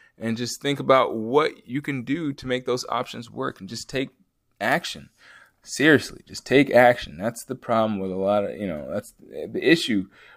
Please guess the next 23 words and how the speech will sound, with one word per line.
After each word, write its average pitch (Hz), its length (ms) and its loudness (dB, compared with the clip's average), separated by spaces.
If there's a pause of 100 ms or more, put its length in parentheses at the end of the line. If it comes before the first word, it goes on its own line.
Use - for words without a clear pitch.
for 117 100 -8
most 147 260 2
people, 113 380 -2
is 92 100 -6
that 107 180 2
they're 110 100 -2
not 123 220 0
taking 127 320 -6
action 123 380 -6
because 107 220 -8
they're 104 100 -6
looking 110 340 -6
for 98 160 -8
validation 101 720 0
on 85 220 -8
just, - 560 -10
on 85 380 -8 (300)
their 71 240 -12 (600)
ideas. 90 680 -4 (540)
And, 85 380 -4 (140)
you 147 100 -6
know, 73 120 -10 (140)
he-, 87 200 -12